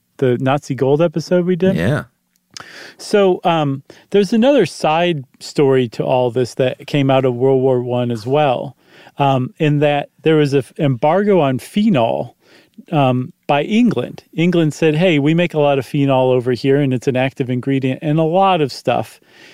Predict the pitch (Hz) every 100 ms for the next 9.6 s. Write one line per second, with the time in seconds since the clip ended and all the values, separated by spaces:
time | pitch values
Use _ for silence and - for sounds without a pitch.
0 | - _ 151 143 - 202 240 208 170 170
1 | 175 - - - 135 - 131 175 - 156
2 | 127 123 - 135 139 _ - - - 208
3 | 247 - 151 - 247 170 - - 139 -
4 | 135 127 151 135 147 123 131 175 139 135
5 | 127 123 123 165 156 143 127 - 151 123
6 | 120 190 165 123 117 120 - 120 117 -
7 | _ - - - - 156 240 220 175 175
8 | - 165 147 135 143 156 151 143 135 127
9 | 117 143 123 117 - 127